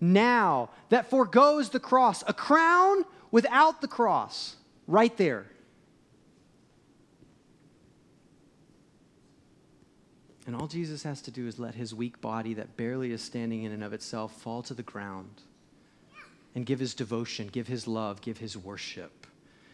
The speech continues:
to someone other than the true God. It's so easy, so simple, so appealing. But this time,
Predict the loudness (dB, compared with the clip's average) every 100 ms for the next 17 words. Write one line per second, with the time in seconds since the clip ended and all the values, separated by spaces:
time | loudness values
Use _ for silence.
0 | _ -6 -4 0 0 0 -2 -2 -4 -4
1 | -4 -6 -8 -10 -12 -12 -12 -14 -14 -20
2 | _ _ _ _ _ _ _ _ _ _
3 | _ -10 -4 -4 -4 -4 -6 -4 -4 -2
4 | -4 -2 -4 -2 -4 -4 -2 -2 -2 -6
5 | -14 _ _ _ _ _ _ _ _ _
6 | _ _ _ _ _ _ -16 -10 -6 -6
7 | -6 -6 -6 -8 -12